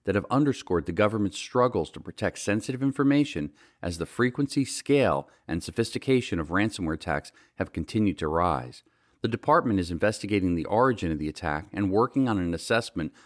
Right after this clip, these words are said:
of the damage, while officials with the Marshal Service race to limit the risk posed by the theft of highly sensitive personal and investigative information.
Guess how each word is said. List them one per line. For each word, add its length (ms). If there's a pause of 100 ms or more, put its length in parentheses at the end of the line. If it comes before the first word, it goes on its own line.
(100)
of 80
the 80
damage, 540 (240)
while 100
officials 560
with 200
the 60
Marshal 380
Service 540
race 300
to 120
limit 400
the 220
risk 400
posed 420 (380)
by 140
the 120
theft 500 (300)
of 120
highly 360
sensitive 540
personal 580
and 100
investigative 800
information. 840